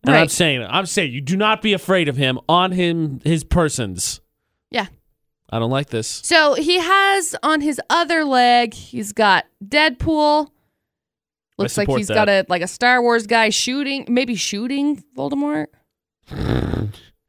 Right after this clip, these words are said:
Speaker 1: He's coming up with a new crazy sci-fi movie.
Speaker 2: Uh, yeah, I don't know what's going on. He's got all sorts of different tattoos like that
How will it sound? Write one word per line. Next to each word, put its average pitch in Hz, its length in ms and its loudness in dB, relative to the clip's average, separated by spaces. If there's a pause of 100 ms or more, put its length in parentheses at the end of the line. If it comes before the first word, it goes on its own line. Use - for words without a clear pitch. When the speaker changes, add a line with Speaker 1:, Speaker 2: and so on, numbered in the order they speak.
(360)
Speaker 1:
He's 170 180 -2
coming 196 200 0
up 180 140 -2
with 175 120 0
a 160 60 0
new 160 140 2
crazy 160 380 0
sci-fi 139 500 -2
movie. 113 300 -4
Speaker 2:
Uh, 240 160 -4
yeah, 233 380 -6
I 254 100 -4
don't 294 160 -8
know 294 80 -6
what's 269 160 -8
going 208 260 -6
on. 160 280 -6
He's 214 200 -10
got 220 240 -2
all 196 120 0
sorts 175 260 -8
of 170 180 -6
different 165 400 -6 (460)
tattoos 175 440 -4
like 165 200 -6
that 165 360 -8